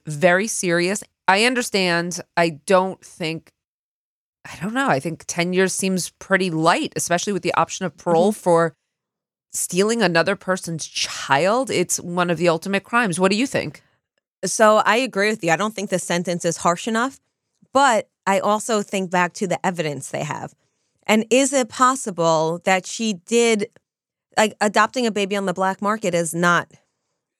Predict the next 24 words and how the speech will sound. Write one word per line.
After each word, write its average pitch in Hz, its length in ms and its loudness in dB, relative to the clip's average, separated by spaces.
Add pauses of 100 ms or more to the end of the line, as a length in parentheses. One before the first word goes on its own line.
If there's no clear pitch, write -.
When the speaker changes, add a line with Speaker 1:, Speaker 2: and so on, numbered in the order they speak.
(240)
Speaker 2:
I, 180 180 2
I 190 100 0
don't 190 160 -2
think 185 260 -4
people 180 280 0
would 175 120 0
say 165 600 0
that 160 380 0
is 160 440 -2
morally 185 480 4
right 165 380 0
either, 214 500 -2 (600)
but 196 160 2
that's 196 280 0
very 233 360 0
different 165 540 -4
than 160 280 0
physically 175 800 -2
abducting 165 580 -2
a 151 40 -2
baby 165 460 0
from 165 260 0
a 151 40 -2
hospital. 156 640 -4